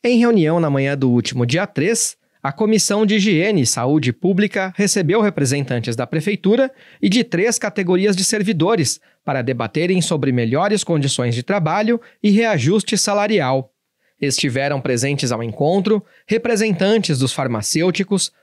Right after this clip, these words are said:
práticos de farmácia e tecnólogos do município, além do secretário de Saúde, Adam Cubo, e do secretário de Gestão,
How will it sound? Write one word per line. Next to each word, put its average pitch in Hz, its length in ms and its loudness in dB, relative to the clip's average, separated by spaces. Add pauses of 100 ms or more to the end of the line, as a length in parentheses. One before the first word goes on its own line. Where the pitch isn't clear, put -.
(140)
práticos 160 500 -2
de 120 80 -2
farmácia 147 720 -2 (160)
e 214 80 0
tecnólogos 208 680 0
do 226 100 2
município, 220 680 0 (280)
além 123 320 0
do 175 80 0
secretário 156 520 -2
de 139 100 -2
Saúde, 180 680 0
Adam 139 320 -2
Cubo, 185 520 2 (200)
e 185 80 0
do 190 120 0
secretário 196 520 -2
de 202 140 0
Gestão, 160 640 0